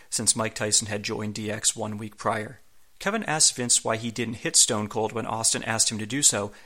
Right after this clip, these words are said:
and Vince says he held back because he was, quote, "saving the main event at WrestleMania because Austin wouldn't have been able to compete at the event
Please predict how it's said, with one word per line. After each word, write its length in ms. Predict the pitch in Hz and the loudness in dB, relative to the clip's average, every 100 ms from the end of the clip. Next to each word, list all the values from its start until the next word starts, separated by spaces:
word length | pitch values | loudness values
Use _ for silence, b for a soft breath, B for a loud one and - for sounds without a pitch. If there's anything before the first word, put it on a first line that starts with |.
| B - | B -6
and 160 | 113 | -4
Vince 220 | 135 180 | 0 4
says 240 | - 139 - | 4 6 2
he 80 | 117 | 4
held 240 | 120 107 | 0 2
back 240 | 110 110 | -2 -2
because 300 | 120 - 117 | -6 -4 0
he 120 | - 113 | 0 0
was, 220 | 107 - | 4 2
quote, 460 | - 139 143 - - b b b - | 2 -4 -4 -4 -8 b b b 8
"saving 540 | - - 147 160 156 | 10 10 6 -4 -4
the 80 | 131 | -2
main 200 | 127 123 | 0 0
event 280 | 113 120 - | 0 -2 -2
at 80 | |
WrestleMania 760 | 117 110 123 117 139 110 104 107 b b b | 0 2 2 0 -2 -2 -4 -8 b b b
because 260 | - 110 | 0 2
Austin 460 | - 127 127 127 107 | 4 2 2 0 -4
wouldn't 180 | 127 127 | -4 -4
have 80 | 113 | -2
been 120 | 117 | -2
able 200 | 117 113 | -2 -6
to 60 | |
compete 340 | 117 113 - 131 | -8 -8 -6 -4
at 80 | 120 | -4
the 140 | 107 | -4
event 340 | 101 107 104 | -2 -4 -6